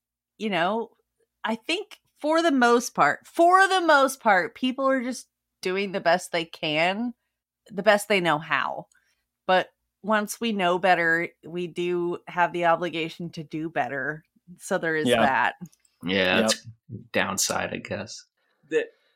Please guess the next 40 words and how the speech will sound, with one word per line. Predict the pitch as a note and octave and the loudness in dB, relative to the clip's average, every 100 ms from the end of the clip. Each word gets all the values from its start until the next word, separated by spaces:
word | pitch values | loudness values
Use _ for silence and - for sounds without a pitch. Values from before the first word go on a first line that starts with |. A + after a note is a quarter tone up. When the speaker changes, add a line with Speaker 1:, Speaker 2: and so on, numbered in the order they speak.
| _ - | _ -6
Speaker 3:
yeah, | C3 A2+ - | -2 -2 0
I | C#3 | 0
remember, | E3+ E3+ E3+ E3+ D3+ | 2 2 2 2 2
uh, | A#2+ B2+ A#2+ | 2 4 2
doing | G#2+ C#3 C3+ B2+ | 0 -4 -2 -2
this | A#2+ | -2
exact | B2 G#2 A2+ A2 | -4 0 0 0
same | - A2+ A2 | 0 -2 0
thing, | A#2 A#2 | -2 -2
like, | G2+ F#2 | -4 -6
looking | A2 G#2+ A2+ G#2 | -8 -6 -6 -6
up | G#2 | -6
the | A2 | -8
Church | - A2+ G#2+ | -2 -2 -2
of | G#2+ | -4
Satan | - A2 G2+ - A2+ A2+ A2+ | 0 2 0 0 -4 -6 -8
once | A2 G#2+ G#2+ | -6 -4 -2
I | G2+ | 0
had | G#2+ G2 F#2+ _ _ _ | 2 0 -2 _ _ _
internet | A2+ A2 A2 G#2 | -2 0 2 2
access | G#2 G#2 A#2+ A#2 | 2 0 0 0
and | A#2 A2 | -2 -4
felt, | - G#2 F#2+ - _ _ _ | 0 0 0 -4 _ _ _
uh, | G#2 F#2+ | -12 -12
brave | F#2+ G#2+ G#2+ | -6 -4 -4
enough | G#2+ G2+ - | -8 -10 -12
to | |
do | G2+ G2 | -14 -10
it. | G#2 | -8
And | B2+ | -4
I | C3+ E3+ | -2 -2
was | A3 | -4
kind | - G3+ A3+ A#3+ | -4 0 0 0
of | - | 0
<laughs> | A#3 | 0
disappointed | A3+ A3+ - G3+ G#3 F#3 | 2 0 0 0 2 2
that | D3+ | 2
it | C#3+ C#3 | 2 2
wasn't | D3 C3 B2 | 0 0 -6
creepier. | E3 D#3+ - F#2 F2+ | -6 -6 -6 -8 -8